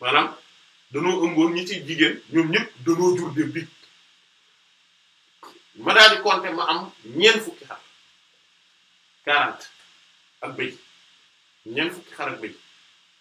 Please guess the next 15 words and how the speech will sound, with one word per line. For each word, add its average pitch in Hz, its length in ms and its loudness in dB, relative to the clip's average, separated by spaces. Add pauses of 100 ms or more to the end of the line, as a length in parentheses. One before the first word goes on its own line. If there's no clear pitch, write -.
(540)
Ñu 131 120 -10
ne 135 60 -6
ma: 123 120 -10
"Non, 120 160 -8
kon 123 100 -10
da 113 100 -10
ngay 113 180 -10
génne 107 180 -12
azaka." - 200 -20 (200)
Parce - 160 -16
que - 80 -18 (180)
cosaanu 190 560 -8
alal 131 300 -4
ji - 220 -18 (1700)
moom 139 320 -4